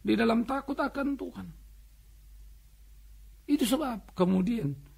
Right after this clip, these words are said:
bagaimana Tuhan mengajar mereka, orang Israel, supaya jadi rendah hati lewat peristiwa itu. Apa yang kau punya, itu dari Tuhan.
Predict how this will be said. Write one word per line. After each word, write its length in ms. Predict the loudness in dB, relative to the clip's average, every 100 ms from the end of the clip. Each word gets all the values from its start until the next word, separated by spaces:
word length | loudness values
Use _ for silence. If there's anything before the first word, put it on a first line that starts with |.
| -20 -20 -2
bagaimana 800 | 2 6 6 4 2 2 0 -4 -12 -20 -4
Tuhan 400 | 0 6 6 6
mengajar 640 | 2 2 2 0 0 0 -4 -14 -2 4
mereka, 640 | 6 6 2 0 -8 -18 -20 -20 -12 2
orang 400 | 6 6 6 4
Israel, 400 | 0 -2 -4 -4 -6 -12
supaya 480 | -6 -4 2 4 4
jadi 400 | 4 4 4 4
rendah 160 | 4
hati 240 | 2 2 4
lewat 480 | 6 6 2 0 -2
peristiwa 560 | -2 -2 -4 -4 -6
itu. 320 | -10 -14 -20 -20 -20 -2
Apa 320 | 0 2 2
yang 80 | 2
kau 160 | -2
punya, 400 | 0 2 2 0
itu 240 | -2 0 2
dari 240 | 2 0
Tuhan. 400 | 0 -4 -6 -10